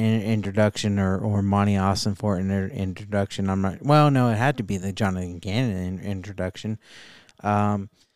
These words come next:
you know, so, I mean, N F C Championship to Super Bowl, there, there's some good bit, you know, a couple weeks or so of time in, in that. So I guess he would be, like, kind of, "Oh," you know, I, they,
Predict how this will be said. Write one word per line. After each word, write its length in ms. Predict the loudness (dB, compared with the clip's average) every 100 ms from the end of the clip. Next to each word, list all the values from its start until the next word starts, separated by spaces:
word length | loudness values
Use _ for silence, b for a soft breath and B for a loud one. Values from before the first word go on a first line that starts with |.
| _ _ _ _ _ 2
you 80 |
know, 300 | 4 4 0 -4
so, 460 | -2 4 6 4 0 -4
I 120 | -2
mean, 300 | 0 0 0
N 160 | 0 0
F 140 | 0
C 160 | -2 -2
Championship 640 | 0 0 0 -2 -4 -4
to 180 | -6 -4
Super 200 | -4 -6
Bowl, 340 | -2 0 2
there, 260 | 2 2 2
there's 240 | 2 0
some 220 | 0 -2
good 240 | 0 0 2
bit, 260 | 0 0 -6
you 140 | -8 -4
know, 80 | -4
a 40 |
couple 240 | -4 -6 -4
weeks 500 | -4 -4 -4 -4 -2
or 160 | -4
so 420 | -2 2 2 2 -2 B B B
of 200 | -6 -4
time 480 | -2 0 2 2 0
in, 180 | -2 -4
in 220 | -4 -2
that. 320 | 0 0 0
So 320 | -2 -2 -2 -4 B B B
I 120 | -4
guess 180 | 0 2
he 160 | 2 0
would 240 | 0 0
be, 240 | 0 0 0
like, 300 | -2 -2 -2
kind 240 | -2 0
of, 160 | -2 2
"Oh," 400 | 4 6 4 -2 _ _ _ _
you 100 | 0
know, 60 |
I, 320 | 2 2 0 -4
they, 200 | -2